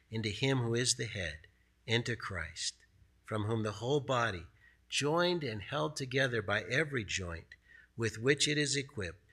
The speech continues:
when each part's working properly, makes the body grow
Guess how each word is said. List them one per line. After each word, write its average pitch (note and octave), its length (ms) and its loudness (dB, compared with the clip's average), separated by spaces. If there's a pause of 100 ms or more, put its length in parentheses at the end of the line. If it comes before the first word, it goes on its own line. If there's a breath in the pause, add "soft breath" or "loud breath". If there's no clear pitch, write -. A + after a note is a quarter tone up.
(140 soft breath)
when A#2 180 2
each C3 360 2
part's C3 320 2
working D3 420 0
properly, G#2 680 -2 (280 soft breath)
makes A#2 360 4
the C3 140 0
body A#2+ 400 0
grow G2 560 -4